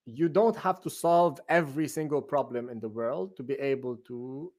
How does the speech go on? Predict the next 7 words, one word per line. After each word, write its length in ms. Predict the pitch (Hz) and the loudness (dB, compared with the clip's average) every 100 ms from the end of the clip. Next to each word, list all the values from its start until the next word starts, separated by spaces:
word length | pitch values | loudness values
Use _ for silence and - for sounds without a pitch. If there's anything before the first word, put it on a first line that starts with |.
| 107 | -14
develop 440 | 123 143 147 147 131 | -4 -2 -2 -4 -6
a 220 | 131 131 | -4 -4
more 260 | 131 139 | -4 -4
generalized 800 | 131 113 175 175 123 104 110 117 | -4 0 2 2 0 -2 -4 -8
understanding 800 | 113 113 - - 120 113 110 120 | -10 -10 -8 -6 -6 -6 -8 -8
of 160 | 110 110 | -12 -8
that 200 | 117 120 | -8 -8